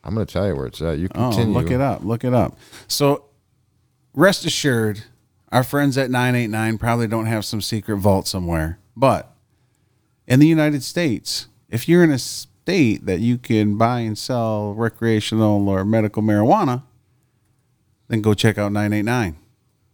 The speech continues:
Speaker 2: We are also here
Speaker 1: Dot com.
Speaker 2: to promote and tell you about an upcoming adventure.
Speaker 1: Oh, so I got the answer already.
Speaker 2: Yes.
Speaker 1: Sorry to interrupt,
Speaker 2: That's
Speaker 1: but
Speaker 2: okay.
Speaker 1: it's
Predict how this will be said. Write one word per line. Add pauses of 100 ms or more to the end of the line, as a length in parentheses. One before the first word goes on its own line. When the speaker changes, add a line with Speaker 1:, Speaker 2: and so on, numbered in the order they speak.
(960)
Speaker 2:
We
are
also
here
Speaker 1:
Dot
com. (360)
Speaker 2:
to
promote
and
tell
you
about
an
upcoming (1040)
adventure. (460)
Speaker 1:
Oh,
so
I
got
the
answer
already. (260)
Speaker 2:
Yes.
Speaker 1:
Sorry
to
interrupt,
Speaker 2:
That's
Speaker 1:
but
Speaker 2:
okay.
Speaker 1:
it's